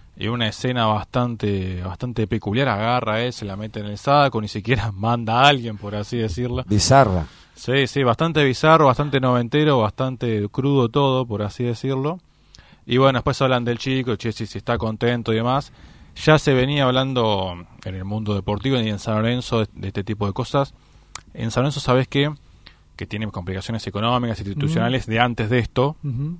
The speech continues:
Speaker 1: Curiosamente, curiosamente el equipo ahora está ganando, pero bueno, es otro tema. Eh, eh, lo estaba para-, algo particular estaba pasando. El equipo de primera, que no tenía mucha plata,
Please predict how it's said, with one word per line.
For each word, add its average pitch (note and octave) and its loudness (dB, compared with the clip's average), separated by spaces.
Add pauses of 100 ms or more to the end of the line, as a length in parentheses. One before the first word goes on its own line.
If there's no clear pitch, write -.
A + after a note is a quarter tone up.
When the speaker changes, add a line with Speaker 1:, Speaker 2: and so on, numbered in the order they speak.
Speaker 1:
Curiosamente, D3+ -2
curiosamente F3+ 0
el D#3 0
equipo D3 0
ahora D3+ 6
está C#3 0
ganando, C#3+ 2
pero A2 0
bueno, A2+ 2
es - -6
otro A2+ -2
tema. C3+ -2 (920)
Eh, B2 2 (760)
eh, C3 -2 (120)
lo B2 -4
estaba E3 -2 (160)
para-, A#2+ -2 (500)
algo D3 0
particular A#2 2
estaba F#2+ -2
pasando. F#2 -6 (340)
El G#2+ -2
equipo D#3+ 4
de D#3+ 8
primera, E3 4
que A#2+ 2
no A#2+ 2
tenía B2+ 2
mucha A#2+ -2
plata, B2+ 2